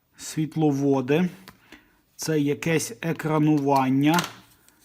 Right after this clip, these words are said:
Ну, це не магніт, воно не магнітиться.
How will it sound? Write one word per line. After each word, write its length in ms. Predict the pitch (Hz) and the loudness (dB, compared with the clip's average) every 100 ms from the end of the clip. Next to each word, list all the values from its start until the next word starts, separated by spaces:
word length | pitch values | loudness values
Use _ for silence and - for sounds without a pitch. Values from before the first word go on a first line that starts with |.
| _ _ _ _ _ _ _ _ _ | _ _ _ _ _ _ _ _ _
Ну, 80 | 131 | -8
це 140 | 147 | -2
не 140 | 139 143 | 0 2
магніт, 480 | 151 147 165 143 | 2 2 0 0
воно 200 | 131 139 | 2 2
не 140 | 139 139 | 2 2
магнітиться. 880 | 143 131 135 131 120 143 - 175 | 0 0 0 0 0 -6 -6 0